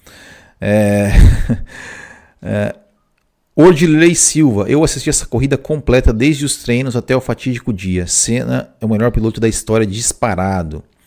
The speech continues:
É, oh, meu Deus, perdi aqui os comentários aqui, ó.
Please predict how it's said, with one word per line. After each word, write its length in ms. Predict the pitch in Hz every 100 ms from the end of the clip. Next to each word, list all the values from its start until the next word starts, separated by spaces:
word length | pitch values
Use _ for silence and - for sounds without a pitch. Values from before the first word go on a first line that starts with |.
| - - - - - _
É, 360 | - 95 92 90
oh, 100 | 107
meu 100 | 113
Deus, 140 | 87 78
perdi 340 | 107 95 95
aqui 200 | 90 95
os 120 | 87
comentários 420 | - 90 85 80
aqui, 140 | 80 -
ó. 160 | 71 73